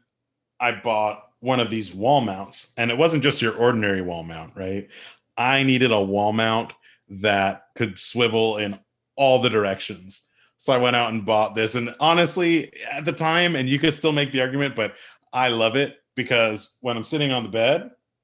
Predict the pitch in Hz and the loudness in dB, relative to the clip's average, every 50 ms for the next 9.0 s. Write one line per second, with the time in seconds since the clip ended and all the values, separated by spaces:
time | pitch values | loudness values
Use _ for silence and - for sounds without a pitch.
0 | _ _ _ _ _ _ _ _ _ _ - 123 120 113 123 113 113 113 113 110 | _ _ _ _ _ _ _ _ _ _ -4 -4 -4 -2 -4 -4 -2 -2 -2 -2
1 | - - 107 - 113 110 101 113 110 107 - - 117 113 110 110 117 123 127 123 | -4 -10 -12 -10 -10 -8 -6 -8 -8 -6 -4 -2 -2 -2 0 -2 -2 -4 -4 -6
2 | - _ _ _ _ - 107 113 - - 131 139 131 - 120 104 101 - - - | -10 _ _ _ _ -14 -14 -12 -10 -8 -6 -6 -6 -6 -8 -10 -10 -12 -10 -8
3 | 120 120 120 117 117 117 110 107 104 113 123 - 110 120 - 117 113 - 107 98 | -6 -4 -2 -2 -4 -4 -6 -8 -8 -6 -6 -6 -8 -10 -8 -10 -8 -8 -8 -8
4 | 95 87 123 127 127 123 120 123 117 110 117 131 - 135 147 147 - - 131 156 | -4 -2 0 0 2 2 0 0 -2 -2 -6 -4 -4 -4 -4 -4 -4 -4 -2 -2
5 | 196 151 - 110 110 110 110 123 127 117 110 107 110 101 104 120 117 120 113 104 | -2 -2 -4 -6 -8 -6 -6 -4 -4 -4 -4 -6 -6 -6 -6 -6 -6 -8 -8 -6
6 | - 120 110 - - 101 104 104 117 139 139 127 120 120 110 104 110 110 104 101 | -6 -6 -6 -6 -8 -10 -8 -6 -6 -6 -6 -8 -8 -10 -10 -10 -10 -12 -14 -18
7 | - - 98 117 135 143 156 151 156 156 147 - 151 135 127 123 127 - - - | -20 -18 -16 -10 -6 -6 -6 -6 -6 -6 -6 -4 -2 -2 -2 -2 -4 -6 -16 -20
8 | - - - - _ _ _ - 196 175 160 175 180 190 190 - - - - - | -20 -20 -20 -20 _ _ _ 0 2 2 4 2 2 0 0 -4 -10 -12 -12 -16